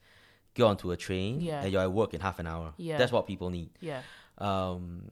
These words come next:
Speaker 1: and some of the data we've crunched is, you know, how many people are working of this age range in, say, Liverpool Street
Speaker 2: Yeah.
Speaker 1: or King's Cross or London Bridge, and looking for areas where, you know, you could take a half an hour train, uh,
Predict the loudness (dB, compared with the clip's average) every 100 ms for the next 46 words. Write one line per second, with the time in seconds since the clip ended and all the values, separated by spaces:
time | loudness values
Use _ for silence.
0 | -8 -4 2 6 6 6 2 4 4 2
1 | -4 0 0 0 -4 -6 -4 -6 0 0
2 | 2 -2 -4 -2 2 2 0 -2 -4 -2
3 | -2 -2 -6 -8 -2 -4 -2 -2 -2 -2
4 | -2 -2 -2 -4 -8 -14 -20 _ -2 -2
5 | -2 -2 -2 -2 -4 -8 -8 -10 -6 -4
6 | -4 -4 -4 -2 -2 -2 -4 -2 0 0
7 | 0 2 2 -2 -8 -10 -8 -6 -4 -6
8 | -10 -14 -20 -20 -8 2 4 4 2 2
9 | 0 0 -8 -18 _ -20 -20 _ -4 0
10 | 2 0 2 2 4 4 6 6 4 2
11 | 0 0 0 -4 -6 -10 -4 -2 0 -2
12 | -6 -4 -2 2 2 2 2 0 0 -2
13 | -2 -6 -8 _ _ -10 -6 -6 -6